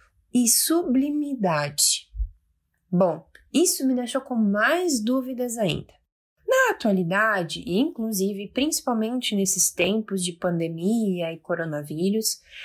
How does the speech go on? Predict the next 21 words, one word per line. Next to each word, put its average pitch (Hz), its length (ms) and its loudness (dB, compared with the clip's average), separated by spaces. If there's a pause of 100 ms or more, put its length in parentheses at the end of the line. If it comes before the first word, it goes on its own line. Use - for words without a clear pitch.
(120)
parece 233 440 2
que 277 100 -4
a - 20 -4
busca 233 440 -2
por 254 160 2
algo 220 320 0
maior 190 420 2
ficou 220 460 -4
mais 226 500 0
evidente. 190 960 -2 (420)
As 202 180 4
pessoas 226 640 -2
estão 202 380 -2
querendo 208 460 -4
saber 196 500 -4
um 196 100 -6
pouco 247 480 0
mais 220 520 0
sobre 196 320 0
elas 170 340 -4
mesmas 180 640 0